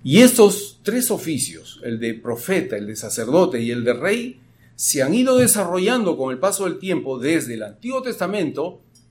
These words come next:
hasta hoy. En Romanos,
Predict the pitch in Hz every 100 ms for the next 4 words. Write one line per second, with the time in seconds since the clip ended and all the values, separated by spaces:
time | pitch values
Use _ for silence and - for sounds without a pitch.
0 | _ _ - 123 - 113 117 147 127 -
1 | - _ _ _ _ _ _ _ - 113
2 | 117 127 160 170 131 147 - -